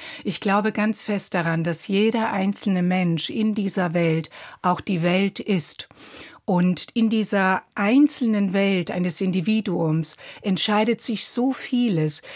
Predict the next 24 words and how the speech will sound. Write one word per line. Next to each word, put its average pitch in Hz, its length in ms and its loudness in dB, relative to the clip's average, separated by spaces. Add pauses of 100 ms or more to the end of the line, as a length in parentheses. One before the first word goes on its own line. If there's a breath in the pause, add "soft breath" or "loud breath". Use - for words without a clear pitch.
(120)
so 220 260 2
viele 240 320 2
Verbindungen 202 800 2
gibt 165 260 -4
es, 175 160 -2
so 254 120 0
viele 233 280 0
Brücken 202 680 0
zu - 160 -2
anderen 185 420 0
Menschen, 180 540 0 (280 loud breath)
so 254 220 2
viele 240 260 2
mögliche 220 680 2
sanftere 202 760 0
Tonlagen, 165 920 0 (280 loud breath)
so 254 300 0
viel 240 320 0
mehr 214 340 0
Tiefe. 202 760 0 (440 loud breath)
Wir 185 100 0
sind 180 360 -2
menschliche 208 640 2
Wesen, 180 500 2